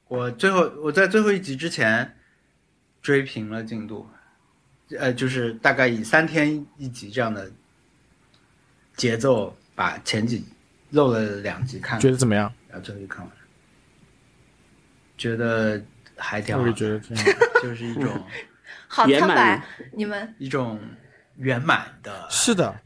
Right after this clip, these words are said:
Speaker 1: 还，还算比较圆满的。它的，因为我基本上现在，我很多剧，我的思维方式就是我希望能找三个类似名场面一样的东西嘛。
Speaker 2: 嗯。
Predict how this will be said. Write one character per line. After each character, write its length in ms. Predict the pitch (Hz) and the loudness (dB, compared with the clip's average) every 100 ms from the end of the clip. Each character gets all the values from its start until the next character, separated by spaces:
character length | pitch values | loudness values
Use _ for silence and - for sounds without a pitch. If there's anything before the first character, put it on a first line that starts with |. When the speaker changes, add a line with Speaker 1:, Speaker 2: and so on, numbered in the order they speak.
| - _ | -20 _
Speaker 1:
还， 280 | - 127 151 | -10 -6 -4
还 180 | - | -4
算 180 | 147 190 | 0 0
比 60 | 135 | 2
较 140 | 147 | -2
圆 200 | 117 101 | -2 -6
满 220 | 113 87 | -10 -12
的。 240 | 87 82 - _ _ | -16 -20 -20 _ _
它 180 | - - | -2 0
的， 180 | 190 185 | 4 6
因 120 | 214 | 6
为 160 | 247 220 - - - _ | 6 4 -2 -18 -20 _
我 340 | - 151 139 131 131 _ _ | 0 4 4 2 -2 _ _
基 120 | - 220 | -6 0
本 140 | 175 | 2
上 120 | 151 | 0
现 140 | 165 180 | 0 2
在， 280 | 156 127 - - _ _ _ _ _ _ _ _ _ _ _ | 4 2 -4 -20 _ _ _ _ _ _ _ _ _ _ _
我 240 | - 139 131 131 _ _ - | -14 -10 -10 -12 _ _ -10
很 200 | - 120 | -6 0
多 160 | 151 | 0
剧， 200 | 175 - | 0 0
我 200 | 170 123 | 0 -2
的 100 | 113 | -4
思 140 | 127 165 | 2 4
维 100 | 151 | 6
方 180 | 156 160 | 4 2
式 80 | |
就 100 | 151 | 0
是 80 | 147 | 0
我 120 | 131 | 0
希 140 | 107 147 | 0 2
望 180 | 143 131 | 2 2
能 160 | 120 | 0
找 220 | 127 101 | 0 0
三 240 | 98 127 127 | 0 -2 0
个 480 | 127 113 101 98 - | 0 0 -2 -6 -8
类 140 | 123 123 | -6 -4
似 120 | 123 | -4
名 160 | 104 120 | -2 2
场 220 | 127 98 | 2 4
面 160 | 123 | 2
一 20 | 110 | 2
样 160 | 104 | 0
的 80 | 98 | -2
东 80 | 120 | -2
西 60 | 107 | -2
嘛。 120 | |
Speaker 2:
嗯。 80 | - | -6